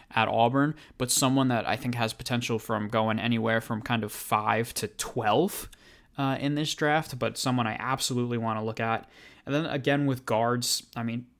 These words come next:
uh, Tyrese Halliburton from Iowa State, uh, someone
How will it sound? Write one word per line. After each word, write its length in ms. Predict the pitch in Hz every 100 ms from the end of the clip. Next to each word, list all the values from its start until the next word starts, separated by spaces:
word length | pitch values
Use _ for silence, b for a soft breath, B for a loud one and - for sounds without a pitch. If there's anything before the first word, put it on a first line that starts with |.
| _ _ - -
uh, 220 | 139 117 113
Tyrese 380 | - 135 135
Halliburton 640 | 131 117 123 131 127 151 151
from 260 | - 123 117
Iowa 360 | 113 117 120 110
State, 420 | - 120 120 120 - - - - - - -
uh, 180 | 131 117
someone 520 | - 131 120 113